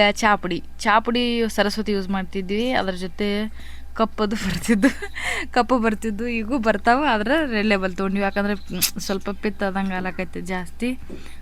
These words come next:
ಅದ್ರ ಸಲುವಾಗಿ ರೆಡ್ ಲೇಬಲ್ ತೊಗೊಂಡಿದ್ದೀವಿ. ನಾವು ಸ-, ಯಾವಾಗ್ಲೂ ನಾವು ಯಾವೆಲ್ಲ ಸರಸ್ವತಿ ಚಾ ಪುಡಿ ಯಾವಾಗ, ಆ, ಯೂಸ್ ಮಾಡ್ತೀವಿ ನಾವು ಯಾವಾಗ್ಲೂ.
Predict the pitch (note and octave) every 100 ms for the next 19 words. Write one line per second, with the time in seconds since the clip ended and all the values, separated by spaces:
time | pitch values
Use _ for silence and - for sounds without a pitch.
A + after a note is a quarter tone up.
0 | - G#3 G3+ G3+ G3 F#3+ F#3 G3 F#3+ F#3
1 | F#3 F3+ F3+ F3 F3+ F3+ F3+ F#3 A3 C4+
2 | A3+ F#3+ F3+ F#3 F#3 F3+ F#3 G3 G3+ G3+
3 | G3+ F#3+ F#3 F3+ F#3 F#3 F#3 F#3 F#3 F3
4 | G#3 - F3+ F3 F3+ F3+ F3 F3+ F3 -
5 | F3 F3 F3 F3 F3 F3+ F3 F3+ F3+ F3
6 | E3+ F3